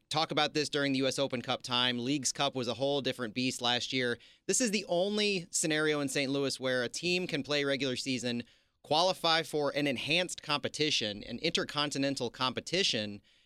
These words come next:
and then play that the following season. And the players can see this as not just the first match of the season, but an opportunity to have more eyes,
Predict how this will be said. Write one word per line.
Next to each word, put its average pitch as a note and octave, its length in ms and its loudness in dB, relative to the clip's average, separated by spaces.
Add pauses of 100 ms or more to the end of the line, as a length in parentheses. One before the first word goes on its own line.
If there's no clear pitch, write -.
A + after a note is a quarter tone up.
(220)
and D#3 120 4
then D3+ 100 2
play E3 220 2
that D#3 200 2
the C#3 60 0
following C#3 540 0
season. G#2+ 480 -4 (120)
And D#3 100 0
the - 40 0
players F#3+ 560 2 (460)
can F3 120 2
see F#3+ 180 0
this E3 240 0
as D3+ 360 2
not D3 220 2
just D#3+ 240 0
the C3 60 -12
first D#3 240 -2
match C#3+ 200 2
of C3 60 -4
the A#2+ 60 -4
season, D3 440 -2 (300)
but C#3+ 240 2
an C3+ 60 2
opportunity C#3+ 560 0
to C#3 120 -2
have B2+ 240 0
more C3 300 0
eyes, C3 520 2